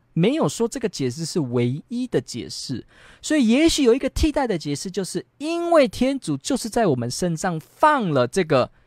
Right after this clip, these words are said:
种子，所以我们人本来就会思考到有天主存在，也本来就会，人们的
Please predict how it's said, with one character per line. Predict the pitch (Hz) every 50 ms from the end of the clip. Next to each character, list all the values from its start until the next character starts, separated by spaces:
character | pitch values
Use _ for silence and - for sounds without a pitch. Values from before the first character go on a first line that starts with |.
| _ _
种 | - - 135 127 156 190
子， | 190 - - 127 98 - - _ - - _ -
所 | - - 254
以 | 285
我 | 311 285 240 170
们 | 156 156 165
人 | 147 151 156 196 208 _ _
本 | - 202 175 147 135 127 127 127 123
来 | 127 123 123 160 220
就 | - - 302
会 | - 302 277
思 | 208 - - - - 339 359 359
考 | - - 185 160 110 123
到 | - - 190 156 131 - _ _
有 | - 151 135 131 110 101
天 | - - - 143 131 127
主 | - 117 95
存 | - - - 110 110 117
在， | - 135 113
也 | - 143 143 151 _ -
本 | - 165 135 127
来 | 120 127 160
就 | 180 - 262
会， | 233 - 262 220 151 - - _ _ _ _ _ -
人 | 156 143 143 160
们 | 202 226 208 165 156 135
的 | 151 147 143